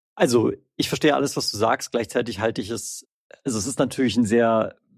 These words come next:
wie soll ich sagen, ein sehr individualisierter Vorschlag, den du gerade machst, weil du sprichst ja jetzt auch vom Individuum. Ich gucke jetzt mal von der Führungsebene drauf und sag, okay, ich habe vielleicht ein Team von zwanzig, dreißig Solution Consultants und jetzt kommt einer an, stellt mir so eine Frage.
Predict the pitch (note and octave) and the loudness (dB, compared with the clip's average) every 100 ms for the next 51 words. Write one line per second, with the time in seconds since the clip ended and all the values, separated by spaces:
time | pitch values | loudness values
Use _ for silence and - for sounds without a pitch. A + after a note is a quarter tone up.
0 | _ _ - A2+ C3 A#2 - B2 G#2 A2+ | _ _ -6 -2 0 -2 0 0 2 0
1 | C3 A2 A2 G2 G#2 A2 G#2+ G#2+ G#2+ G2 | 0 0 0 -2 -4 -2 -2 -2 -4 -2
2 | A#2+ A#2+ - A#2+ B2+ - G#2 - A2 G2+ | -2 -2 -2 -2 -2 -2 -2 -2 -4 -2
3 | G2+ A2 G2+ A2+ - B2+ G#2 - B2 - | -2 -2 -2 -2 -4 -6 -6 -4 -4 -2
4 | B2 G#2+ - B2 - G2+ G#2+ G2 F#2+ A#2 | 0 0 -2 -6 -4 -4 -4 -6 -6 -6
5 | G#2+ F#2+ A#2+ - _ _ - D3+ C3+ B2+ | -4 -2 -4 -8 _ _ -10 -4 0 0
6 | - A2+ A2 A2 A2 _ - A#2 G#2 B2+ | 0 0 2 2 -2 _ -4 -2 -2 0
7 | B2 C3+ - A#2 A#2 G2+ A2+ A#2 - A2+ | 0 -2 -2 0 0 2 2 0 0 -2
8 | - - A#2 - - A2+ - A2 A#2 A#2+ | -2 -4 -4 -4 -4 -4 -2 -2 2 2
9 | A#2+ G2+ A2+ A2 - G#2 G#2+ G#2+ A#2 G2+ | 2 0 0 -2 -2 0 0 0 -2 -4
10 | - A2+ A2+ - G#2 G2 G2 B2 C3 - | -6 -4 -4 -4 0 0 0 -2 -2 -4
11 | - G#2+ - - - F#2 A#2 - A#2+ G#2+ | -2 -4 -2 0 0 0 -2 -2 -4 -4
12 | G2 G2 G#2 G2+ B2+ B2+ | -4 -2 -2 0 0 0